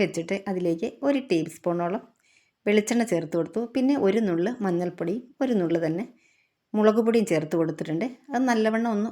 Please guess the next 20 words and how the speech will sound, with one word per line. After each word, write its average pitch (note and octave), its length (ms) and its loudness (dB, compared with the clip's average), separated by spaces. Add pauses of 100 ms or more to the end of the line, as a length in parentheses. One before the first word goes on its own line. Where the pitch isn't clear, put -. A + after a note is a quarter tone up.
(120)
ഫ്രൈ G3+ 180 0 (140)
ആയി G#3 140 2
വരുന്ന F#3 240 -2
സമയത്ത് E3+ 440 -2
ഇതാ F#3 160 -6 (100)
കട്ട് G#3 300 -6
ചെയ്ത് E3+ 220 0
വെച്ചിട്ടുള്ള E3+ 440 -4 (1040)
പൊങ്ങ് G#3+ 300 4 (120)
ഇതിലേക്ക് E3+ 340 2
ചേർത്ത് D#3+ 260 -2
കൊടുക്കാം. E3+ 300 -2 (420)
ഒരല്പം A#3 480 0
വലിയ G#3 300 4
പീസായിട്ടാണ് F#3+ 600 0 (240)
കട്ട് E3 220 -8
ചെയ്തെടുത്തിട്ടുള്ളത്. E3 680 -4 (960)
ഇത് D#4 100 -2 (120)
ചേർത്ത് F#3+ 320 4
കൊടുത്തിട്ട് E3+ 380 -2